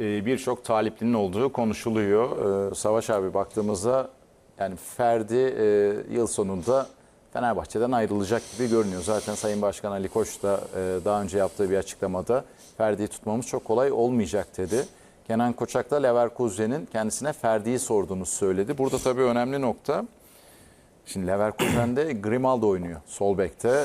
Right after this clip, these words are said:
sağda da Frimpong oynuyor. İki bekin gol katkısı toplamda otuzun üzerinde, yani kırk civarında bir gol katkıları var. Zaten Grimaldo, şöyle söyleyeyim, yani bek gibi de oynamıyor. Zamanının Tottenham'daki Gareth Bale'i gibi oynuyor. Yani inanılmaz ofansif bir güç.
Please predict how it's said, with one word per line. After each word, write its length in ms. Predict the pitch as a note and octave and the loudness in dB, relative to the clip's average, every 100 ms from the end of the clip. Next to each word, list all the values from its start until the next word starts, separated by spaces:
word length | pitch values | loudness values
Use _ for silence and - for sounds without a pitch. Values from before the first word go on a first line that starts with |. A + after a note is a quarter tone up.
| A#2+ - | -2 -4
sağda 460 | - G#2 G2+ A2 | 0 2 2 2
da 100 | A#2+ | 2
Frimpong 520 | B2 B2 A#2+ A2+ G2+ | 0 -2 0 -2 0
oynuyor. 280 | G2+ G2 A#2+ | -2 -2 -2
İki 260 | B2+ - A2 | -2 -2 0
bekin 380 | A2 B2+ A#2+ A#2 - | 0 0 -2 -4 -2
gol 160 | A#2 A#2+ | 0 2
katkısı 680 | A#2+ G#2+ - G2+ C3+ D3 - - | 0 -2 -2 0 2 0 -2 -6
toplamda 580 | - G#2 A2+ G#2+ G#2 C#3 | -4 -2 0 0 0 0
otuzun 380 | C3 - G2+ C3 | 0 -2 -2 -2
üzerinde, 400 | B2 B2 A2 G#2+ | 0 2 2 2
yani 220 | G2 F#2 F2+ | 0 0 -4
kırk 380 | - A#2+ - | -4 -4 -4
civarında 440 | - G2 F#2+ G2+ A#2 | -2 2 2 2 0
bir 100 | G#2+ | 2
gol 160 | A2 | 2
katkıları 500 | G#2 G#2+ - A2+ A2 | 2 -2 -2 0 2
var. 140 | G#2+ D3 | 2 2
Zaten 340 | B2+ A#2+ D3 D3 - - - G#2+ | 0 0 -2 -2 -16 -20 -14 -8
Grimaldo, 840 | G#2 A#2 C#3 D#3 D#3 D3+ D#3 - | -2 0 0 0 0 0 0 0
şöyle 240 | D3 C#3+ | 2 2
söyleyeyim, 220 | - G#2 | 2 -2
yani 160 | G2 F2+ | -2 0
bek 180 | C3+ C#3 | 0 0
gibi 180 | E3 F3 | 0 4
de 40 | |
oynamıyor. 540 | D#3+ C3 A#2+ D3 F#3 C3 | 4 4 2 0 -2 -2
Zamanının 460 | B2+ B2+ C3 C#3 | 0 0 0 -2
Tottenham'daki 600 | C#3 C#3 - B2+ B2+ C#3 | -2 -4 -2 -2 -2 0
Gareth 300 | B2+ C3 B2+ | 2 2 4
Bale'i 260 | B2+ B2+ C3 | 2 4 2
gibi 180 | A#2 G2 | 2 2
oynuyor. 260 | F2 E2+ | 0 -2
Yani 160 | G2+ F#2+ | -4 -2
inanılmaz 480 | A2 A2 A#2 B2 G#2+ | -2 0 0 0 -2
ofansif 520 | - G#2 - G2 - | -2 -4 -4 -10 -10
bir 60 | |
güç. 300 | F#2+ D3+ - | -8 -8 -8